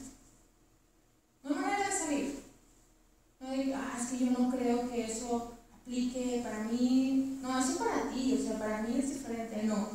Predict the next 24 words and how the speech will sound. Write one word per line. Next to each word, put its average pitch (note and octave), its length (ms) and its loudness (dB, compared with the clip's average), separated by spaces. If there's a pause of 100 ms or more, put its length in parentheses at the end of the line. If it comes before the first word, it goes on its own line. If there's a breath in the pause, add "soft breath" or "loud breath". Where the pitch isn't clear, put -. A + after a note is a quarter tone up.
(160)
estás C#4+ 460 -4 (200)
en A#3 120 -8
el A#3 40 0
centro C#4 340 2
comercial A3 600 -4
y A3+ 100 -6
todas C4+ 340 0
las C4+ 100 2
salidas A3 380 0 (340)
se B3+ 120 -14
están A#3+ 320 -2
consumiendo A#3+ 460 0
por A3 100 -4
el G#3+ 60 -4
fuego. G#3 340 -6 (1400)
Pero A3+ 180 -8
vino C#4 200 6
Dios C4+ 160 6
a - 60 4
hacer C4+ 180 0
una C4+ 200 4
salida A#3+ 360 2
de - 100 -4
emergencia. A3+ 500 -4